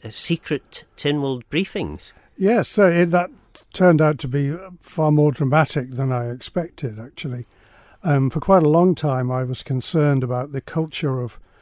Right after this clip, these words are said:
Speaker 2: closed briefings in, in Tynwald. I sat through lots of them as an officer, um, and then, and it, it, it was very routine, it was very pleasant, nobody thought there was anything unusual about it.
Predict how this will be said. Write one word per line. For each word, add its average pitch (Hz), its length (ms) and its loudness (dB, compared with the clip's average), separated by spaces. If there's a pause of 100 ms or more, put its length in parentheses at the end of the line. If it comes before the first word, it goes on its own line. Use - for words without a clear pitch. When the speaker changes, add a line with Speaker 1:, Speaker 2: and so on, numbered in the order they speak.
(520)
Speaker 2:
closed 139 520 2
briefings 120 840 0
in, 135 300 0
in 143 200 0
Tynwald. 123 480 -2
I 117 100 -6
sat 151 300 -4
through 135 320 -2 (680)
lots 143 320 2
of 139 80 2
them 127 160 -4
as 131 160 -6
an 123 100 -2
officer, 123 720 -4
um, 123 340 -2
and 131 140 -2
then, 139 240 2 (420)
and 147 120 -2
it, 151 120 -4 (120)
it, 180 260 -10
it 175 300 -12
was 127 160 -8
very 127 260 -4
routine, 151 720 0
it 117 100 -8
was 107 140 -14
very 107 240 -14
pleasant, 127 400 -6
nobody 123 300 -4
thought 143 140 -6
there 123 80 -4
was 117 120 -8
anything 127 260 -2
unusual 131 540 -2
about 127 380 -4
it. 127 160 -12